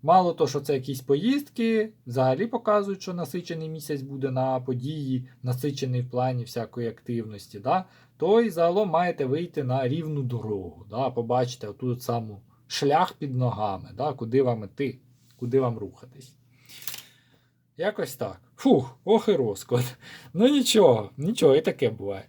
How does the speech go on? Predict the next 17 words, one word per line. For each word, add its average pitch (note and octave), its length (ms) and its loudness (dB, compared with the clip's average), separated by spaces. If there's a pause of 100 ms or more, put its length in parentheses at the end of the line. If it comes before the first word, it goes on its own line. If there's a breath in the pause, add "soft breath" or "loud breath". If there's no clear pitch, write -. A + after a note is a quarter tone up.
(360 loud breath)
Да, F3 220 10
цікаво G3+ 320 4
буде D3 180 0
почитати C3+ 720 -2
відгуки, C3 460 -4
відповідно, A2 420 -4
як G#2+ 120 -8
програється. G#2 800 -6
Ну, F3 340 0 (220 loud breath)
якщо, D3+ 340 4
якщо F#3+ 480 4
вдуматись, D3+ 1000 -2
не C3 300 -2
настільки G#3 540 -2
тут F#3+ 200 -4
все E3 400 4
страшно. - 680 -2